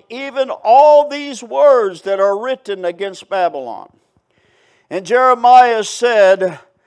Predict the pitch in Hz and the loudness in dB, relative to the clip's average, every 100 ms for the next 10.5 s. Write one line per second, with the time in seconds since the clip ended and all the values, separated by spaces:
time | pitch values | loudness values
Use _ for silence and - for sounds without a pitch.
0 | _ _ _ - 220 - 196 220 254 196 | _ _ _ -10 -10 -6 -2 0 2 2
1 | 165 165 185 185 _ _ _ _ _ _ | 2 2 0 -2 _ _ _ _ _ _
2 | 147 233 240 214 196 247 311 302 285 247 | -6 -6 -6 -4 2 4 4 4 4 4
3 | 190 160 139 _ _ - 269 254 233 - | 4 2 -6 _ _ -10 -8 -6 -8 -8
4 | - 175 196 254 214 175 127 120 113 139 | -10 -2 0 0 -2 -6 -8 -8 -10 -12
5 | 151 139 _ _ _ _ _ _ _ _ | -16 _ _ _ _ _ _ _ _ _
6 | _ _ 208 277 311 302 277 - 294 262 | _ _ -2 0 0 -2 -6 0 2 2
7 | - - 294 254 175 175 214 - - 233 | -2 -12 -10 -6 -4 -6 -8 -12 -8 -6
8 | 262 254 - 262 254 294 277 233 - 214 | -6 -6 -2 -2 -2 -8 -6 -4 -2 2
9 | 254 269 247 214 202 208 165 170 185 196 | 4 6 4 0 -6 -10 -16 -14 -8 -4
10 | 151 131 131 127 | -4 -6 -10 -14